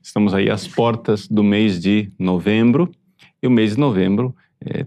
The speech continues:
tradicionalmente, a igreja, eh, dedica a oração pelas almas do purgatório, pelos finados. Claro, é também o ano da com-, é também o mês da comemoração dos santos, né? Todos os santos, mas ao mesmo tempo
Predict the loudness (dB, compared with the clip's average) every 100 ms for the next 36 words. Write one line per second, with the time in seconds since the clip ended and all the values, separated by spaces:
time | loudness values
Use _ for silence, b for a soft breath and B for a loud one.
0 | -6 -4 -4 -4 -2 0 0 0 -2 0
1 | 0 0 -4 -8 b b b _ _ -20
2 | -20 -20 -14 -4 -2 -2 -2 -4 -4 -10
3 | -10 _ _ -20 _ -10 -6 -4 -4 -4
4 | -8 -12 _ _ _ _ -4 -2 -4 -4
5 | 0 0 0 -2 -2 -2 -2 -4 -6 -6
6 | -6 -2 0 2 0 -4 -6 -6 -6 -10
7 | -18 -10 -4 -2 -2 -4 -4 -2 -4 -2
8 | 0 2 2 2 0 -2 -4 -6 B B
9 | -6 -4 -2 -2 0 2 2 2 0 0
10 | 0 2 2 0 -2 -2 -2 -2 B B
11 | B -8 -4 -4 -2 0 0 0 -4 -6
12 | -6 -2 -2 0 -2 -2 -4 -4 -4 -2
13 | 0 0 -2 -4 -4 -6